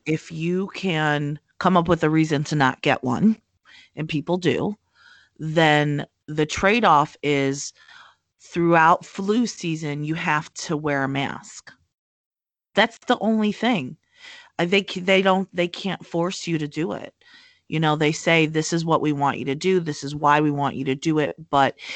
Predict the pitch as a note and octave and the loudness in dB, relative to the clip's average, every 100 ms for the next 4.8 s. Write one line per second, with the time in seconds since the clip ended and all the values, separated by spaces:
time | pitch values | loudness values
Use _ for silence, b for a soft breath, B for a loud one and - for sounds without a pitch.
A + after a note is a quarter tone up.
0 | B - D3+ C#3 - C#3 C3+ D#3 F3+ E3+ | B -4 -2 -2 -2 0 0 2 4 4
1 | E3 E3 D#3+ D#3+ D#3 D3 D3 D3 - B2+ | 2 0 2 2 -2 -4 -6 -8 -8 -4
2 | A#2+ A#2+ - - D3+ F3+ F3 E3 F3 D#3 | -2 -4 -6 -2 2 6 6 4 2 2
3 | D3+ D3+ D3 D3 - D3 D3+ B - - | 0 0 -4 -6 -4 -4 -4 B -8 0
4 | C#4 - b b _ _ B3 B3 | 2 2 b b _ _ 0 0